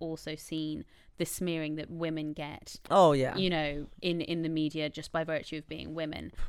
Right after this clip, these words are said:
Speaker 1: But we've recognised that with you that there's a specific racist colonial undertone to it. So
Speaker 2: Mm.
Speaker 1: this also hopefully speaks to the fact that the tide turns. You know, it's not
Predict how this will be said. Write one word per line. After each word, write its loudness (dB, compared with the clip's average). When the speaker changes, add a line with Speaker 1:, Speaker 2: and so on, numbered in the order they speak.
Speaker 1:
But 2
we've 0
recognised -6
that -6
with -8
you -2
that -12
there's -10
a -12
specific -12
racist -8
colonial -8
undertone -10
to -14
it. -14
So -2
Speaker 2:
Mm. -10
Speaker 1:
this 0
also -2
hopefully -4
speaks -6
to -4
the -2
fact -6
that -16
the -4
tide -6
turns. -8
You 4
know, 4
it's 0
not -2